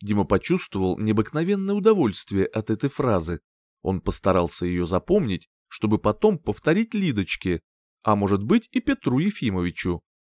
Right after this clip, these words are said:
«Вы слушаете?» «Да-да, продолжайте, пожалуйста».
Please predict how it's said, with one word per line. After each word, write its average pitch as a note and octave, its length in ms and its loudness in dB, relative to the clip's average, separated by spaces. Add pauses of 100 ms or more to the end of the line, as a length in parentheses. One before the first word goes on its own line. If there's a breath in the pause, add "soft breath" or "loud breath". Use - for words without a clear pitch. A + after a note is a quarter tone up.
(380)
«Вы D#3 200 2
слушаете?» C#3 840 0 (560)
«Да-да, F#3+ 540 4 (320)
продолжайте, B3 600 2
пожалуйста». F#2+ 720 0